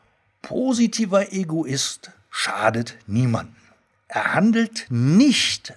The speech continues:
auf Kosten anderer. Er nutzt andere nicht aus, damit es ihm besser selbst geht. Ein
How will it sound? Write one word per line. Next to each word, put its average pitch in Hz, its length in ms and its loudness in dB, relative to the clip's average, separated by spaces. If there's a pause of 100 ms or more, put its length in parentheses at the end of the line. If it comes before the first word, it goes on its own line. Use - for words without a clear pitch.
auf - 320 -2
Kosten 127 480 -8
anderer. 147 480 -4 (500)
Er 135 140 0
nutzt - 480 -4
andere 196 480 0
nicht 196 880 0
aus, 190 540 2 (180)
damit 127 280 -4
es 143 160 -12
ihm 139 180 -6
besser - 320 -10
selbst 104 360 -10
geht. - 260 -20 (560)
Ein 262 180 -4